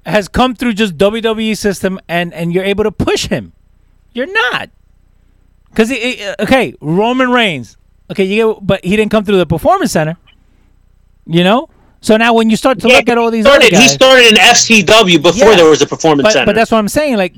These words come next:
Speaker 1: this, this whole idea that the, whatever the W W E does is perfect. It's not. 'Cause if we actually look at, at the numbers, and I think I, I read it, like, uh, like, a year ago. <laughs> The, the whole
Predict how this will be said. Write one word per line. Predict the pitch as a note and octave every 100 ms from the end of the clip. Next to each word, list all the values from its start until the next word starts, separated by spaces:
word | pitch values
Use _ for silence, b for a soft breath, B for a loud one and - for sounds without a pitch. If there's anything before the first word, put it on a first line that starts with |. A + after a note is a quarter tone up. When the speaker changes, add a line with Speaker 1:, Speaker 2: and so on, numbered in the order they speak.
| D#3
Speaker 1:
this, | F#3+ -
this | G#3 F#3+
whole | C#4 D#4+
idea | D4 A3 A3+ F3+ D#3+
that | E3+
the, | F3 D#3 -
whatever | E3 G#3+ B3+
the | A#3
W | G3 G#3 G3+
W | G3 F#3+
E | F#3+
does | D#3+ D#3 C3+
is | C3 - -
perfect. | F#3+ D3+ A2 F2 _ _ _ _ _ _ _ _
It's | - G3+ -
not. | C4 F4 G4+ - D2+ _ _ _ _ _
'Cause | - A3
if | A#3
we | A#3+
actually | B3+ G4+ F4 E4
look | A3+ B3+ A#3+
at, | A#3
at | F#3+ G3
the | D#3
numbers, | F3+ F#3+ A#3+ G#3 D#3+ B2+ A#2+ - _
and | D3
I | E3+
think | A3 G#3
I, | E3+ D3+
I |
read | D#3 D3
it, | C3+
like, | C3+ A#2+
uh, | F#3+ C#3 B2 A#2 -
like, | B2+ B2+
a |
year | D3
ago. | C#3 A2 -
<laughs> | b b b b b b b b _ _ _ _ -
The, | E3 C#3 G3+
the | F#3 G#3
whole | F3 D4 E4+ E4